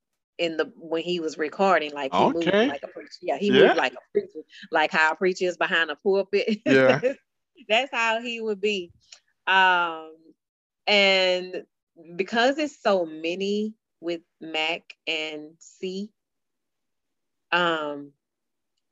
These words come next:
Speaker 1: I don't really have favorites with them, uh, because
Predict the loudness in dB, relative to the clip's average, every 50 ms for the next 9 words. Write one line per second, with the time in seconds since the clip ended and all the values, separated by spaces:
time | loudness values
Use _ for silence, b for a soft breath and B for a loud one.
0 | -2 0 0 2 2 2 0 0 -2 -2 -2 -2 -2 -4 -6 -8 -8 -6 -4 -4
1 | -2 -4 -4 -6 -8 _ -4 -4 -2 -2 -4 -6 -8 -8 -10 -8 -8 -8 -6 -6
2 | -6 -6 -6 -6 -6 -6 -6 -6 -8 -10 _ _ _ _ _ _ _ _ _ _
3 | _ _ _ _ -4 -2 0 0 0 0 -2 -2 -4 -6 -10 -12 -14 -18 _ _
4 | _ _ _ _ _ _ _ _ _ _ _ _ -14 -12 -10 -4 0 0 0 0
5 | 0 -4